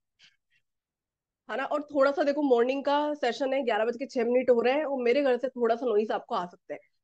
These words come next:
है ना। मॉर्निंग में गली में बच्चे वगैरह खेलते हैं अभी, है ना, और घर में से भी थोड़ा सा नॉइज आ सकता है, इग्नोर करना। तो basically टू सी सी का मतलब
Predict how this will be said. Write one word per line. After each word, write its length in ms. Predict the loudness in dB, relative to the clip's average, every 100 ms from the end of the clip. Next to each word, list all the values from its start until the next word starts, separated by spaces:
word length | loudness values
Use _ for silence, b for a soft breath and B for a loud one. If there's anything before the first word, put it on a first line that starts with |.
| -10
है 60 |
ना। 80 | -6
मॉर्निंग 380 | -2 0 2 2
में 220 | 4 4 4
गली 160 | 2
में 80 | 0
बच्चे 220 | -2 0
वगैरह 220 | 0 2 0
खेलते 320 | 0 0 2
हैं 60 | 0
अभी, 180 | 0 -4
है 60 |
ना, 120 | -6 -10 _ _ _ _ _ _ _ -8
और 220 | -6 -4
घर 200 | -4 -4
में 160 | -2 -2
से 100 | -4
भी 80 |
थोड़ा 220 | -2 -2 0
सा 60 |
नॉइज 220 | -2 -2 -4
आ 80 |
सकता 180 | -8 -6
है, 60 | -4
इग्नोर 240 | -4 -6
करना। 220 | -6 -10 -12 _ _ -4
तो 60 | 2 6
basically 400 | 6 6 4 4 2
टू 160 | 2 4
सी 120 | 4
सी 120 | 4
का 100 | 4
मतलब 340 | 4 2 -2